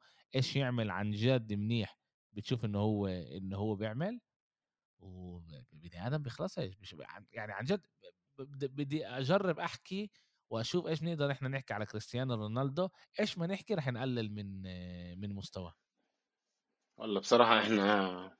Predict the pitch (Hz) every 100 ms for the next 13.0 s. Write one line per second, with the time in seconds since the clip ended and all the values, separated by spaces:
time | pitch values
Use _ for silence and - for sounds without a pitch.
0 | - - 104 - 127 107 123 107 101 -
1 | 98 98 92 95 90 92 95 90 87 _
2 | _ _ _ _ _ _ 92 95 90 95
3 | 85 - - _ _ _ - 95 90 90
4 | 92 104 95 92 95 95 98 95 87 -
5 | 98 95 113 107 101 95 - - - _
6 | 101 98 92 110 110 104 - 107 107 110
7 | - 127 127 120 - _ _ _ _ _
8 | _ _ _ _ _ _ _ _ - _
9 | - 117 131 120 117 135 104 90 90 -
10 | _ _ _ _ _ - 92 90 110 104
11 | 107 101 107 117 98 113 101 98 - -
12 | _ - - - 131 107 110 104 120 117